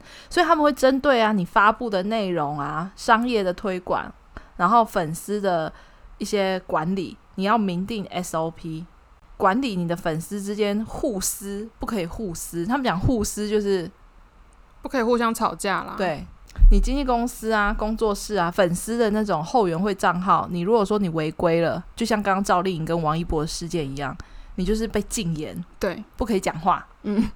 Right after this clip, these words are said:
Speaker 1: 不可以帮你的偶像宣传。
Speaker 2: 所以这样你要好好约束自己的行为，不要乱讲话，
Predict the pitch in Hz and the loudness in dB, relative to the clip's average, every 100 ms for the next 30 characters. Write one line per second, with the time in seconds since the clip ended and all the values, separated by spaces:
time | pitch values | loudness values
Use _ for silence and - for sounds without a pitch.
0 | - - 359 262 208 226 214 190 - - | -10 2 4 4 4 2 0 -4 -8 -20
1 | - - 196 226 226 220 202 208 196 - | -8 0 2 2 0 0 -4 -4 -6 -2
2 | 294 277 330 240 220 208 180 220 240 240 | 2 4 4 4 2 2 2 2 4 4
3 | 247 220 220 170 165 - 165 165 202 226 | 2 0 0 0 0 -4 -4 -2 4 6
4 | 262 175 170 120 180 196 170 | 6 4 -2 -6 0 0 0